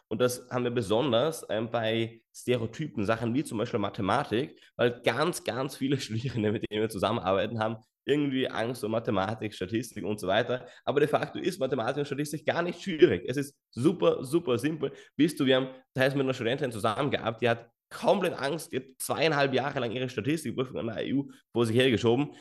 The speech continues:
Dann hat sie Statistik gemacht und eine eins Komma null drauf bekommen. Das funktioniert einfach, aber weil man quasi denkt, oder weil es dieses Stereotyp gibt, hey,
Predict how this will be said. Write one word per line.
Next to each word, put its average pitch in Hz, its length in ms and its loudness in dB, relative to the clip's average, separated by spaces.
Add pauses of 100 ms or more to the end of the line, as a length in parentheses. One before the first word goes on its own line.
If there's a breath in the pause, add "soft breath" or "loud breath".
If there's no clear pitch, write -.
(160 loud breath)
Dann 123 120 2
hat 180 160 2
sie 165 80 -2
Statistik 117 400 -2
gemacht 120 220 -6
und 127 80 -2
eine - 100 -6
eins 131 240 -2
Komma 135 180 0
null 185 180 4
drauf 107 260 4
bekommen. 78 420 -4 (320)
Das 110 280 -4
funktioniert 127 500 2
einfach, 113 320 0 (260 loud breath)
aber 123 240 2
weil 101 140 0
man 147 140 0
quasi 123 240 0
denkt, 131 400 -2
oder 107 160 0
weil 113 120 4
es 135 80 -10
dieses 120 280 -6
Stereotyp 120 500 0
gibt, - 160 -6
hey, 120 420 0